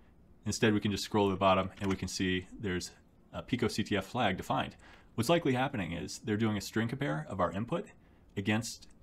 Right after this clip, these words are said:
this constant of pico C T F, uh, curly, all that stuff. When I looked above, I saw string compare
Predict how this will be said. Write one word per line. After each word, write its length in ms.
this 220
constant 480
of 200
pico 200
C 160
T 160
F, 440
uh, 180
curly, 360
all 80
that 120
stuff. 300
When 120
I 240
looked 460
above, 1000
I 60
saw 540
string 360
compare 520